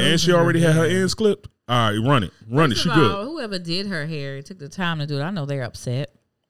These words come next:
Speaker 1: I mean,
Speaker 2: Because
Speaker 1: all they did was the, the beads,
Speaker 2: that's
Speaker 1: really.
Speaker 2: time consuming, number one. Oh, they probably use a little beater too. That's still time consuming. It's
Speaker 1: Yeah,
Speaker 2: not
Speaker 1: fair enough.
Speaker 2: as, it's not worse, you know, worse than, um, the original way of putting beads.
Speaker 1: Yeah, I guess, um, yes, I don't know, man. I think this is one of those ones where it's like,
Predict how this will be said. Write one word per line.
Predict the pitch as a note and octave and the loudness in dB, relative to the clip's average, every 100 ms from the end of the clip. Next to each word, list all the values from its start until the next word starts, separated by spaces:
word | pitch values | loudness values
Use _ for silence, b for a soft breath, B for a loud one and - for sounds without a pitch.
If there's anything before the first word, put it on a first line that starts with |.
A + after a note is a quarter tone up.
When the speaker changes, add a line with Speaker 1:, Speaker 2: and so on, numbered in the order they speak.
| _ - | _ -2
Speaker 1:
I | G#3 | 0
mean, | C4 A3 | 0 0
Speaker 2:
Because | C3 | 2
Speaker 1:
all | G3+ | 2
they | A#3 | 2
did | D3+ A#3 | 2 0
was | B2 | -2
the, | A2+ B2+ | -4 -8
the | A2 A2+ | -6 -4
beads, | G2+ G#2 E2 - | -2 -4 -8 -10
Speaker 2:
that's | A#2 | -8
Speaker 1:
really. | G#2+ | -6
Speaker 2:
time | E3 D3 D3 | -4 -4 -4
consuming, | D#3 D3 D#3 D3+ C#3+ | -10 -10 -8 -6 -6
number | C#3 C3+ | -4 -4
one. | C3+ D3 C3+ - | -4 -4 -6 -6
Oh, | E3 | -6
they | |
probably | G3 C#4+ D#3+ | -6 -6 -8
use | D#3 | -8
a | C#3+ | -8
little | C3+ | -8
beater | C3 D#3 C#3 C3 | -6 -8 -8 -10
too. | - C#3+ | -12 -10
That's | D4 G4 | -10 -14
still | - F3+ C3+ | -10 -8 -8
time | C3 B2+ | -8 -10
consuming. | B2 B2+ C#3 C3 B2+ | -10 -14 -12 -10 -4
It's | C3 | -2
Speaker 1:
Yeah, | A#2 | 0
Speaker 2:
not | F#3+ | 0
Speaker 1:
fair | G#2+ | 0
enough. | E3 D#3 C#3 | -2 -4 -6
Speaker 2:
as, | - | -12
it's | G3+ | -10
not | F3+ A#2 A2+ | -8 -8 -8
worse, | C#3 C#3+ - - | -10 -10 -14 -14
you | E3 D#3+ | -8 -6
know, | B2+ A#2 - b b - | -6 -6 -12 b b -8
worse | D3+ C#3+ | -6 -6
than, | - C#3 | -8 -8
um, | C3 B2+ B2 - _ _ _ _ _ | -8 -8 -12 -16 _ _ _ _ _
the | D#3 | -10
original | C3+ D#3+ D#3+ C3 | -6 -6 -8 -10
way | C3+ B2+ | -10 -10
of | B2+ - | -16 -18
putting | D#3 B2 | -18 -14
beads. | C3+ D3+ A#2+ A#2 - _ _ - | -14 -14 -14 -18 -20 _ _ -10
Speaker 1:
Yeah, | B2+ A#2 G#2+ | -2 0 0
I | |
guess, | D#3+ E3 C#3 | -4 -6 -6
um, | C#3 C3+ B2+ A#2+ A#2+ A#2+ - | -8 -8 -8 -8 -10 -14 -8
yes, | F#3+ F#3+ | -6 -4
I | G3 | -4
don't | B3 G#3+ | -4 -2
know, | A#2+ B2+ | -2 0
man. | A2+ | -2
I | E3 | -4
think | G#3+ D3 - | -6 -8 -6
this | D3+ C#3 | -6 -6
is | C3+ | -6
one | C3 | -4
of | B2 | -4
those | A#2 A#2+ | -4 -6
ones | B2 A2 | -6 -6
where | B2 | -6
it's | B2 | -6
like, | G2 | -6